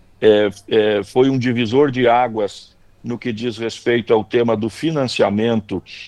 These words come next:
e da autonomia das nossas universidades estaduais,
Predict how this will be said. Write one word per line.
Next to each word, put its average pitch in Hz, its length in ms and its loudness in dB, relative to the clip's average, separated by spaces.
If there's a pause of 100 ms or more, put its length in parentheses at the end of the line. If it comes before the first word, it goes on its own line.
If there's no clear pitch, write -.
(120)
e 113 140 6
da 110 140 10
autonomia 113 760 4
das 101 200 0
nossas 104 400 -2
universidades 101 800 -2
estaduais, 95 840 -2